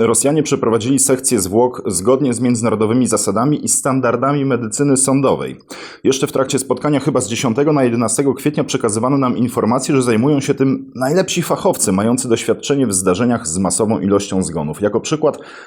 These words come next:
podawano pracę po zdarzeniach w teatrze na Dubrowce. W mojej ocenie nie było żadnych podstaw faktycznych do tego, żeby przeprowadzić powtórne sekcje zwłok w kraju”. Nie wiem, na czym opierało się to zaufanie polskich prokuratorów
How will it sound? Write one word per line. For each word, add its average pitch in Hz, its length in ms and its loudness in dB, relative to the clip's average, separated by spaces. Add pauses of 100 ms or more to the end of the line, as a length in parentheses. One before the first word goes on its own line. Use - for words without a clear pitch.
podawano 131 380 2
pracę 123 300 0
po 110 100 -2
zdarzeniach 104 400 0
w - 40 -16
teatrze - 340 0
na 104 80 2
Dubrowce. 104 560 0
W 98 40 -6
mojej 135 220 4
ocenie 139 340 2
nie 143 140 4
było 151 220 4
żadnych 151 460 -2
podstaw 131 360 0
faktycznych 131 560 -2
do 110 100 2
tego, 117 360 0 (440)
żeby 123 240 0
przeprowadzić 101 720 -2 (280)
powtórne 104 460 0
sekcje 87 400 -8
zwłok 80 480 -10 (140)
w - 100 -20
kraju”. 60 360 -8 (460)
Nie - 60 -8
wiem, 202 140 2
na 208 120 2
czym 127 180 0
opierało 101 400 0
się 98 140 -10
to 87 340 -4 (100)
zaufanie 95 880 -2 (420)
polskich 110 420 -2
prokuratorów 101 960 -2